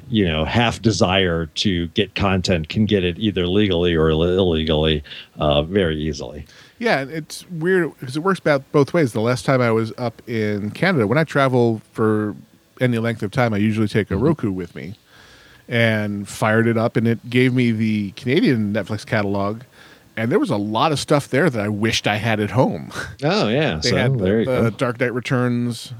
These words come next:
Speaker 2: uh, animated films long before they were available here. Um,
Speaker 1: Huh.
Speaker 2: a really good selection of, of D C titles that were just not out, you know, for free streaming or for pay one price streaming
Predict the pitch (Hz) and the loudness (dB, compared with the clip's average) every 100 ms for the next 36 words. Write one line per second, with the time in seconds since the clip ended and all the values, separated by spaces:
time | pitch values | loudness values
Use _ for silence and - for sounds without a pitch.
0 | - 107 107 107 107 101 104 - 120 120 | -8 -6 -2 -2 -2 -4 -6 -8 -4 -2
1 | 123 120 110 127 123 120 98 98 131 117 | 0 -2 -2 0 0 -2 -2 2 4 4
2 | 107 107 101 104 104 104 101 98 95 127 | 2 -2 -2 -4 -4 -6 -6 -6 -4 -2
3 | 113 104 107 - - 101 90 - - - | 0 -2 -6 -12 -12 -6 -4 -2 -4 -6
4 | - 101 127 117 160 294 127 110 185 120 | -16 -8 -4 0 2 2 -2 0 0 0
5 | 85 - _ - - 123 131 - 107 98 | -4 -18 _ -14 -2 0 0 -2 -2 0
6 | 98 120 120 131 131 95 82 76 80 90 | -2 -2 0 0 0 0 -2 -4 -8 -8
7 | 90 98 98 - 95 98 95 - _ _ | -6 -6 -8 -10 -6 -2 -2 -4 _ _
8 | _ - 104 104 - - 110 98 92 - | _ 0 0 0 -4 -8 0 2 0 -2
9 | 98 - 101 - 120 110 98 95 - 101 | -2 0 0 0 -4 -2 -4 -6 -6 -8
10 | 87 - 110 98 92 107 113 - 107 80 | -6 0 0 0 -2 0 0 0 -4 -4
11 | 71 | -10